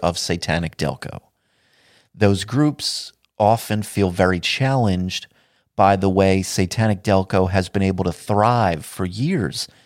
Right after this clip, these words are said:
outside of the restrictive T S T franchise system.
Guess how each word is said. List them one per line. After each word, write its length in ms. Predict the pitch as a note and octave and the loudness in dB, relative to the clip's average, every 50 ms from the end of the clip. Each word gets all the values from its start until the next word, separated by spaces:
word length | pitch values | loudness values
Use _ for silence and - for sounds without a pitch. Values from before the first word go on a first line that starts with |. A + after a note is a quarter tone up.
| _ _ _ _ _ _ - | _ _ _ _ _ _ -2
outside 560 | G#2 A2+ A2+ - - - A2 G2+ G#2 G2+ G2 | 0 0 0 -2 0 2 4 4 4 4 2
of 140 | F#2 F2+ F#2 | -2 -2 -2
the 200 | F#2+ F2+ E2+ E2+ | -4 -4 -4 -4
restrictive 720 | F2 F2+ E2+ - - - A2 A2 - - - G#2 F#2+ F2+ | -4 -4 -4 -4 -6 -2 -2 -4 -4 -2 -2 -2 -2 -2
T 240 | - - - G#2 G2 | -4 -4 -2 0 0
S 140 | F#2+ - - | 0 0 -2
T 260 | - - G2 F#2 F2 | -4 -4 -2 -2 -2
franchise 800 | D#2+ - - A2 A2 G#2 G#2 F#2+ - - F2+ F2+ F2 F2 E2+ - | -4 -4 -2 0 2 2 2 0 0 0 0 0 0 -2 -4 -4
system. 560 | - - C3 C3+ - - - - - - - | -2 -2 0 0 -2 -4 -6 -10 -12 -12 -16